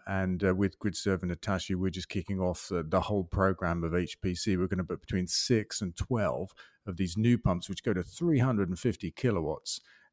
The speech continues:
uh, or up and down the motorway everywhere. And it's worth saying that when we began, it was ten years ago this summer,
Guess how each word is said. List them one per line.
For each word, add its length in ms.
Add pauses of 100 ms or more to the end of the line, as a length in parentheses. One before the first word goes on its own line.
uh, 240
or 180
up 100
and 80
down 160
the 60
motorway 360
everywhere. 460 (200)
And 120
it's 100
worth 220
saying 340
that 160
when 140
we 80
began, 600 (880)
it 80
was 120
ten 300
years 300
ago 240
this 180
summer, 420